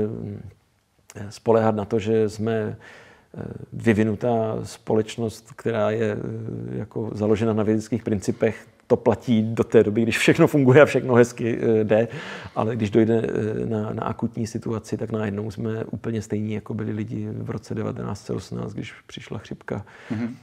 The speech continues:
Speaker 1: A, a, a opakujeme ty stejné chyby, opakujeme ty stejné prostě vzorce, eh, chování. Protože v důsledku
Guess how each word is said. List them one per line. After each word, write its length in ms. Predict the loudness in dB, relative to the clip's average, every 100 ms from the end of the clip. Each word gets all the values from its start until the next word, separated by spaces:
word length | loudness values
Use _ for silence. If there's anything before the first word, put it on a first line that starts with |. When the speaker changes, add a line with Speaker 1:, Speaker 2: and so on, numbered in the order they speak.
| -14
Speaker 1:
A, 100 | -10
a, 440 | -8 -8 -8 -8 -6
a 60 | -4
opakujeme 540 | -2 -4 -6 -6 -6 -8
ty 100 | -12
stejné 260 | -12 -10
chyby, 300 | -8 -8 -6
opakujeme 500 | -6 -8 -10 -10 -10
ty 120 | -12 -16
stejné 440 | -14 -12 -10 -14
prostě 300 | -14 -16 -10
vzorce, 500 | -6 -6 -6 -10 -14 -14 _
eh, 200 | -16 -14
chování. 560 | -12 -8 -8 -8 -10 -12
Protože 300 | -4 2 2
v 60 |
důsledku 520 | 2 0 0 0 -4